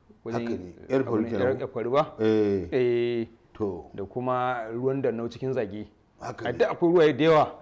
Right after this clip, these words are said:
Speaker 2: Haka
Speaker 1: wanda
Speaker 2: ne.
Speaker 1: yanzu babu su.
Speaker 2: Haka ne.
Speaker 1: Mm, da yawa
Speaker 2: Ka san
Speaker 1: akwai
Speaker 2: da
Speaker 1: su.
Speaker 2: akwai wani ma mai kilago ko?
Speaker 1: Eh, mai kilago kwarai kuwa.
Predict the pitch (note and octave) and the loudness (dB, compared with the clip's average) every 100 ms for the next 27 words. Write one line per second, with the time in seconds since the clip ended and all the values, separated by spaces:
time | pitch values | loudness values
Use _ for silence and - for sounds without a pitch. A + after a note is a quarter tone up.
0 | - B2+ - C3 C3 B2+ B2 C3+ D3 C3+ | -10 -8 -4 -2 0 -2 -2 0 0 -2
1 | A2 - _ A#2+ A#2 G#2+ D#2+ - _ - | -8 -16 _ -6 -4 -8 -12 -20 _ -6
2 | C3 B2+ B2 A#2+ A#2 G#2+ F3 F3 D3+ D3+ | -4 -4 -6 -6 -6 0 4 4 2 2
3 | D#3+ A#2 G#2+ C3 C3 B2+ C3 B2+ - G#2 | 2 0 -2 -2 -2 -2 -2 -4 -4 -2
4 | A2+ G#2 F#2+ E3 - C3 B2+ A#2 C3+ C3 | 0 0 -4 -8 -8 -4 -2 0 2 2
5 | B2+ B2 A#2 G#2 | 0 -2 -4 -6